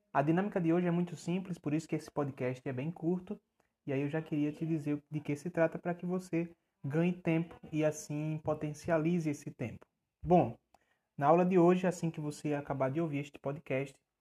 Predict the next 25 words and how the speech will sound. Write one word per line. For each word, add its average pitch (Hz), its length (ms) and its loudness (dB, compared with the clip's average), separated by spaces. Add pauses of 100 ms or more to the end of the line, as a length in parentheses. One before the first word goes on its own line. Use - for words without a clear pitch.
(460)
você 147 300 0
vai 147 360 2 (320)
realizar 151 760 2
uma 160 240 0
produção. 156 560 -2 (320)
Exatamente. 139 1000 0
Você 143 220 -8
vai 190 120 2
produzir 165 500 -2
um 147 120 -2
vídeo. 127 340 -4 (800)
Esse 147 260 -4
vídeo 143 300 -2
vai 139 160 0
ser 135 180 -6
em 131 120 -4
forma 127 340 -4
de 123 80 -4
paródia, 127 560 0
poema, 127 520 -2
poesia, 120 760 -2 (500)
co-, 143 280 2
literatura 135 500 0
de 143 100 -4
cordel. 135 760 2